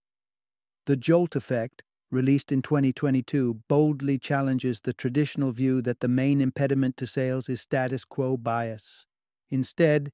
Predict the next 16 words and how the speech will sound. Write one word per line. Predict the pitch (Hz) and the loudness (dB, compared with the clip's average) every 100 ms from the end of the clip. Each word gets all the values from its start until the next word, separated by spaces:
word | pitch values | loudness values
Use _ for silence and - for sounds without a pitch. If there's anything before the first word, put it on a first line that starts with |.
| _ _ | _ _
it | 135 - | -8 -2
presents | 139 120 147 - | -2 2 2 0
the | 135 | -4
concept | 143 139 135 139 139 - | -2 -2 -2 -4 -4 -6
that | 131 - | -10 -4
tackling | 151 151 156 139 | -2 -2 -2 -2
customer | - 156 - 143 139 | 0 -4 -2 -2 0
indecision | 139 131 120 156 135 139 135 _ _ _ | 0 -2 -2 -2 0 -2 -4 _ _ _
is | 143 123 | -4 -2
the | 139 | 0
master | 135 147 151 - 135 | 2 0 -2 -4 -6
key | - 139 127 | -2 -2 0
to | - 131 | -2 -2
unlocking | 131 135 135 139 135 123 | 0 0 0 0 -2 -4
sales | 113 143 131 123 | -2 -2 -2 -2
success. | - 117 - 131 104 - - | -8 -12 -6 -6 -6 -14 -20